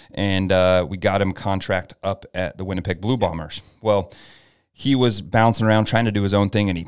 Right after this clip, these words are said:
called me one day, and he's like, "Colby, like, whatever the cost is, I, I need you to train me. I'm heading up to Winnipeg. We need to get this done." I was like, "All right." And he came up to me, and he said, uh, "I needed to find somebody that was passionate about strength and conditioning and what you're doing." And, uh, he's like,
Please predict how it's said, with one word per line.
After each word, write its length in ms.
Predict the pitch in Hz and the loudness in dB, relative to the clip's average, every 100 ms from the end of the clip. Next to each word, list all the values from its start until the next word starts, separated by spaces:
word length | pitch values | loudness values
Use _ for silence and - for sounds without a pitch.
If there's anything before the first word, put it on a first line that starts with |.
| _ - | _ -14
called 280 | - 139 143 | -2 -2 0
me 100 | 98 | -2
one 160 | 90 | -2
day, 100 | 90 87 | -4 -8
and 80 | |
he's 100 | 87 | -10
like, 100 | 85 | -14
"Colby, 400 | - 110 101 107 98 | -6 -4 -2 -2 0
like, 320 | 87 82 - _ 95 | -2 -4 -12 _ -16
whatever 360 | 92 98 107 104 | -2 2 2 2
the 80 | 101 | -2
cost 380 | - 95 - 95 | 2 0 0 -2
is, 320 | 92 87 - _ _ _ | -2 -2 -8 _ _ _
I, 320 | - - - | -20 -14 -6
I 40 | 104 | -2
need 260 | 104 95 | 0 0
you 80 | 95 | 0
to 80 | 92 | 0
train 260 | - 92 85 | 0 0 -2
me. 100 | 80 | -4
I'm 120 | 82 | -2
heading 240 | 85 95 | -2 -2
up 80 | 90 | -4
to 60 | 107 | -2
Winnipeg. 440 | 107 101 101 98 | 0 0 0 0
We 100 | 90 | -2
need 120 | 87 87 | -4 -4
to 40 | |
get 140 | 87 | -8
this 120 | 80 - | -8 -12
done." 260 | 78 71 - | -12 -14 -20
I 20 | 90 | -12
was 60 | |
like, 120 | 90 | -2
"All 60 | 101 | 0
right." 200 | 92 80 - - - - | 2 -2 -12 -18 -18 -10
And 120 | - 104 | -2 0
he 20 | |
came 220 | 123 113 | 2 2
up 120 | 110 | 0
to 80 | - | 0
me, 80 | 101 | 0
and 80 | 95 | 0
he 80 | 92 | 0
said, 320 | - 92 87 | 0 0 2
uh, 300 | 85 80 82 _ _ _ _ _ _ _ _ _ _ _ - | 0 0 -4 _ _ _ _ _ _ _ _ _ _ _ -6
"I 60 | 113 | 0
needed 260 | 113 131 123 | 2 4 2
to 60 | |
find 240 | 113 113 107 | 2 2 2
somebody 240 | 110 101 | 0 0
that 140 | 95 - | 0 -2
was 100 | - | -4
passionate 640 | - 107 98 - 92 87 | -4 -2 -2 0 -2 -2
about 180 | 82 - | -4 -6
strength 300 | - 85 - | -6 -6 -8
and 80 | - | -8
conditioning 460 | 104 113 95 82 | -4 -2 -4 -8
and 120 | 82 | -8
what 180 | 87 85 | -6 -6
you're 60 | 78 | -8
doing." 460 | 80 107 80 - - | -4 -4 -4 -10 -12
And, 480 | 90 87 87 87 87 | -8 -6 -6 -4 -4
uh, 160 | 82 | -4
he's 240 | 80 95 - | -4 -6 -2
like, 260 | 87 - | -4 -4